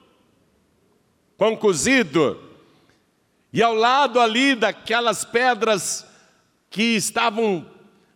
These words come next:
acesas, iluminando até o lugar, com aquela luz bonita, iluminando, ao lado uma botija de água fresquinha.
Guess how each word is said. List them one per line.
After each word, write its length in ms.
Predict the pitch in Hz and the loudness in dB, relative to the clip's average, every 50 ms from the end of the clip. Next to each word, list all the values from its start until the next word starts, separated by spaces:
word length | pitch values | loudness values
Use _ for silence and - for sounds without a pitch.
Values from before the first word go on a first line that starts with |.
| _ _ _ | _ _ _
acesas, 1300 | - - 160 - - - - 311 311 269 208 139 107 110 135 107 - - - - - - - - _ _ _ _ _ _ _ _ _ _ _ _ _ _ _ _ _ _ _ _ _ _ _ _ _ _ _ _ _ _ _ _ _ _ _ _ _ _ _ _ _ | -10 -10 -8 -8 -6 -2 -2 0 2 2 0 -2 -2 -4 -4 -4 -4 -8 -10 -8 -8 -8 -10 -10 _ _ _ _ _ _ _ _ _ _ _ _ _ _ _ _ _ _ _ _ _ _ _ _ _ _ _ _ _ _ _ _ _ _ _ _ _ _ _ _ _
iluminando 560 | - 113 143 156 165 160 147 135 147 165 170 | -6 -4 0 0 0 0 0 -2 -2 -2 -2
até 200 | 151 127 - 165 | -4 -6 -6 -6
o 40 | 180 | -6
lugar, 420 | 185 170 120 139 165 170 156 120 - - _ _ _ _ _ _ _ _ _ _ _ _ _ | -6 -6 -8 -8 -10 -10 -10 -12 -18 -20 _ _ _ _ _ _ _ _ _ _ _ _ _
com 100 | - 123 | -10 -8
aquela 240 | - - 147 147 | -8 -8 -8 -8
luz 240 | 143 139 151 147 123 | -6 -6 -6 -8 -8
bonita, 680 | 120 113 120 127 175 226 208 214 - - 110 98 - _ _ _ _ _ _ _ _ _ _ _ _ _ _ _ - | -4 -4 -2 -2 0 -2 -4 -6 -10 -18 -18 -18 -18 _ _ _ _ _ _ _ _ _ _ _ _ _ _ _ -4
iluminando, 840 | 110 131 160 175 165 147 143 170 208 214 190 151 104 104 92 - - - - - _ _ _ _ _ _ _ _ _ _ _ _ _ _ _ _ _ _ _ _ _ _ _ _ _ _ _ _ _ _ _ _ | -2 0 2 2 2 0 2 2 0 0 0 -2 -4 -8 -12 -12 -16 -20 -20 -20 _ _ _ _ _ _ _ _ _ _ _ _ _ _ _ _ _ _ _ _ _ _ _ _ _ _ _ _ _ _ _ _
ao 160 | - 98 101 | -8 -6 -4
lado 260 | 101 110 113 107 110 | -4 -4 -6 -6 -6
uma 140 | 113 117 117 | -6 -6 -6
botija 600 | 95 107 101 - - - 107 113 107 90 107 104 | -6 -8 -10 -10 -10 -10 -8 -8 -6 -6 -8 -8
de 160 | - - 98 | -8 -8 -8
água 280 | 104 104 95 90 101 90 | -6 -6 -6 -6 -6 -8
fresquinha. 1000 | - - 110 110 101 - - - - 95 92 90 90 87 80 76 - - - | -6 -6 -6 -6 -6 -8 -10 -10 -6 -6 -4 -4 -4 -6 -8 -10 -12 -18 -20